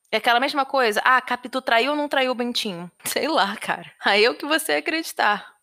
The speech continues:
E ainda é pior, porque isso aqui ninguém escreveu essa história. Sabe? Uma pessoa real chegou e falou isso. Uma outra pessoa real chegou e falou aquilo. Então, assim,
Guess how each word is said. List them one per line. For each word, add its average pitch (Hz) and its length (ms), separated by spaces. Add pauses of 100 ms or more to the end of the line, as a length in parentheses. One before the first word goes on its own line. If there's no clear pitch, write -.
(220)
E 226 60
ainda 247 180
é 269 60
pior, 254 640
porque - 160
isso 240 80
aqui 269 120
ninguém 262 240
escreveu 277 480
essa 233 140
história. 180 500 (160)
Sabe? - 200
Uma 220 100
pessoa 240 380
real 240 340
chegou 214 240
e 220 60
falou 202 240
isso. - 400 (120)
Uma 196 120
outra 262 180
pessoa 262 300
real 226 260
chegou 220 240
e 226 60
falou 220 180
aquilo. 202 400 (140)
Então, 233 140
assim, 240 520